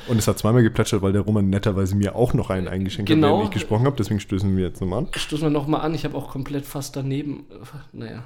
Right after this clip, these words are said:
Speaker 1: <laughs>
Speaker 2: Ich stell mich schon mal an, so.
Speaker 1: So, du wolltest auf beste Geschenke hinaus.
Speaker 2: Genau, ich wollte auch mal jetzt so das Gleichgewicht und so nicht die besten Geschenke, sondern das Beste an Weihnachten.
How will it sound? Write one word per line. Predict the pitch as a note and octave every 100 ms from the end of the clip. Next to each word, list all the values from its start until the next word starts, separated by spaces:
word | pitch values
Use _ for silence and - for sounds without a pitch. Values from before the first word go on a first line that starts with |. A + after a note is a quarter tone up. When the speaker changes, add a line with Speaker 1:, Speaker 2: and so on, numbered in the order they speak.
| B2+
Speaker 1:
<laughs> | B2 A2+ D3+ A3 - - - - -
Speaker 2:
Ich | -
stell | C#3 B2+
mich | B2
schon | B2 C3
mal | B2 B2
an, | D#3 E3
so. | C#3 F3 - - - - - -
Speaker 1:
So, | F#2+ - - - -
du | A2+
wolltest | C#3 B2+
auf | -
beste | A2 -
Geschenke | F#2 - D#2+ D#2 E2 - -
hinaus. | F2 D#2+
Speaker 2:
Genau, | D3 E3
ich | E3+
wollte | F3 F3+
auch | F#3+
mal | G3 F#3 - - -
jetzt | D3+ D3+
so | D#3+
das | D3 C#3 C#3
Gleichgewicht | D#3+ F#3 G3 F#3+ G3 G3 - - - - - - - -
und | D3+ E3 E3 - - - - -
so | - D3+ D3 D3 C#3+ - - - - - -
nicht | E3 F#3+ F3+
die |
besten | C#3+ D3+ - F3+
Geschenke, | D3 - D3 G#3 A#3+ C4 -
sondern | - D#3+ E3 D#3
das | D3 -
Beste | - F3 - C3+
an | B2+ B2
Weihnachten. | C#3+ C#3 F#2+ - - -